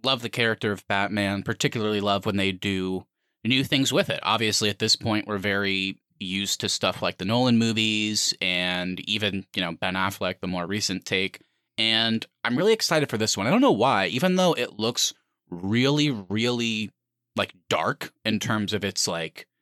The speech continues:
it could, feels kind of R-rated, feels a lot more gritty than Batman stories we've seen in live action formats before, but it still has, like, a comic book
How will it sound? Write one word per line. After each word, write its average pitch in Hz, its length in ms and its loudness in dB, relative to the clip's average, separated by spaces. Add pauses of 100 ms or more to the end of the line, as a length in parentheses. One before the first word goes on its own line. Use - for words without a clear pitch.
(440)
it 127 100 -2
could, 139 220 -2
feels 156 280 2
kind 139 140 4
of 127 140 0
R-rated, 113 500 2
feels 113 340 0 (100)
a 120 60 0
lot 113 220 2
more 113 160 2
gritty 104 420 -2
than 104 280 0
Batman 104 360 0
stories 107 280 -2
we've 107 140 -2
seen 104 440 0
in 101 440 -4 (260)
live 101 220 0
action 95 300 0
formats 98 340 -2
before, 98 440 -4 (320)
but 160 120 0
it - 100 0
still 240 320 2
has, 131 320 2
like, 123 140 0
a 104 40 0
comic 120 480 -2
book - 220 -4